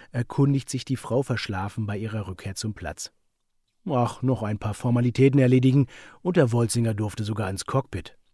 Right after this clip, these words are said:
"Nein." "Doch", flötet der Wolzinger, "du Cockpit!" Apfeltaschenkrümel bröseln auf die Sitzpolster.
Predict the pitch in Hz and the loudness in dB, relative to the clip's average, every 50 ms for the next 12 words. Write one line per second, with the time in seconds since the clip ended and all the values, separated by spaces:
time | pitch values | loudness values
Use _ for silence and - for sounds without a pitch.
0 | _ _ - - 98 104 101 95 95 90 - - 78 78 78 82 - _ _ _ | _ _ -10 -6 -4 -2 -2 -2 -2 -2 -4 -6 -8 -10 -12 -14 -18 _ _ _
1 | _ _ _ _ _ _ - - 190 254 320 349 - - - - - - - _ | _ _ _ _ _ _ 0 4 6 6 6 6 2 -2 -8 -14 -20 -20 -20 _
2 | _ - - - 101 95 95 90 95 95 92 92 98 98 - - 95 95 92 85 | _ -14 -10 -8 -8 -6 -4 -4 -4 -4 -4 -4 -6 -6 -6 -6 -8 -8 -8 -10
3 | - - _ _ - 262 269 269 180 - - 262 - - - 185 - - - - | -12 -16 _ _ 8 8 8 8 8 6 2 0 2 2 2 2 2 0 -2 -6
4 | - - - - - - - _ _ _ _ _ _ _ _ _ _ _ _ _ | -8 -12 -16 -18 -20 -20 -20 _ _ _ _ _ _ _ _ _ _ _ _ _
5 | _ _ _ _ _ _ _ _ _ _ _ _ _ _ _ - 135 - - - | _ _ _ _ _ _ _ _ _ _ _ _ _ _ _ -2 -2 0 0 0
6 | 143 - - 131 123 - 127 117 - - 127 123 123 120 117 104 98 92 95 92 | -2 0 0 -2 -2 -2 -2 -4 -2 0 0 2 2 2 0 0 -4 -6 -6 -6
7 | 95 92 95 95 - - - - - 117 95 87 80 - - - 87 78 76 - | -6 -6 -8 -8 -10 -10 -8 -6 -6 -6 -6 -8 -10 -10 -10 -10 -10 -10 -10 -10
8 | - 85 78 | -10 -10 -12